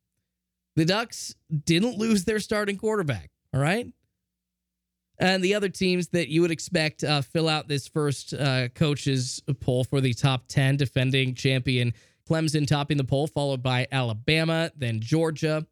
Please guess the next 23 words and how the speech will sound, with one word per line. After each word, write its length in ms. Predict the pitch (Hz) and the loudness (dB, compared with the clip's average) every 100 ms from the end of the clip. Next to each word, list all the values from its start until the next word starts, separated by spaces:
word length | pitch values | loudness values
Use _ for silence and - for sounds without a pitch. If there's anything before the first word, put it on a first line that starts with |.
| _ | _
Oklahoma, 840 | 143 147 131 113 - 160 160 165 160 _ _ _ _ - | -4 -2 -2 -2 -2 0 0 -2 -4 _ _ _ _ 0
Ohio 420 | 135 180 185 196 | 0 2 0 0
State, 460 | - - 160 165 - | -4 0 2 0 0
and 320 | 139 131 127 | 0 2 2
then 680 | 156 156 143 123 120 139 151 - | 4 4 4 2 2 0 -2 0
L 180 | 147 135 | 2 2
S 220 | 117 - | 0 0
U, 400 | 135 147 156 160 | 2 4 2 2
Michigan, 500 | 147 143 143 147 143 | 0 0 2 0 0
Florida, 480 | 135 147 143 143 135 - _ _ | 0 0 2 2 -2 -4 _ _
Notre 240 | - 147 143 | 2 4 4
Dame, 200 | 135 131 | 4 2
and 120 | 117 | 2
Texas 460 | - 139 - 117 - | 2 0 0 -4 -2
for 120 | 107 | -2
six 320 | - 131 - | 0 -2 -2
to 100 | - | -4
ten, 420 | 104 - 120 98 101 - _ - | -2 2 4 2 -2 -10 _ 2
rounding 460 | 120 139 139 131 | 4 4 4 4
out 200 | 123 123 - | 4 2 0
the 220 | 127 120 | 0 0
top 340 | - 107 104 | 2 2 2
ten. 340 | - 90 82 | 0 0 -2